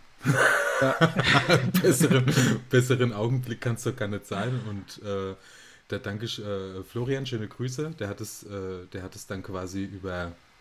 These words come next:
Speaker 2: über Amazon für mich bestellt und dann losgeschickt,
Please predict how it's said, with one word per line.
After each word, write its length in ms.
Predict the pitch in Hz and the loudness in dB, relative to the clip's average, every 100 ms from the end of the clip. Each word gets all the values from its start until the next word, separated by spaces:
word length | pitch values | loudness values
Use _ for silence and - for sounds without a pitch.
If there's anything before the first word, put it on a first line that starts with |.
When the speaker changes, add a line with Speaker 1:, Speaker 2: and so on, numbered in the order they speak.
| _ _ _ _ _ _ - _ - - | _ _ _ _ _ _ -20 _ -16 -8
Speaker 2:
über 180 | 104 85 | -6 -4
Amazon 380 | 101 110 - 107 | -4 -4 -4 -2
für 120 | 110 | 0
mich 200 | 107 - | -2 -2
bestellt 340 | - - 107 107 | -4 -2 -2 -2
und 80 | |
dann 140 | 92 85 | -4 -4
losgeschickt, 580 | 107 - - 117 - | -6 -2 0 0 -2